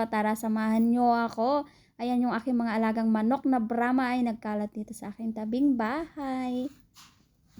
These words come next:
Tara, samahan nyo ako. Puntahan na natin ang aking mga alagang baboy,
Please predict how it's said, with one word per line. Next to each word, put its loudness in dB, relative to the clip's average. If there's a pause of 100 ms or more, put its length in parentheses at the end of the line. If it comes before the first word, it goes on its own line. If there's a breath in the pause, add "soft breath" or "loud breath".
(760 loud breath)
Tara, 6
samahan 6
nyo 6
ako. 4
Puntahan -4
na -2
natin -2
ang -4
aking -4
mga 0
alagang 0
baboy, 4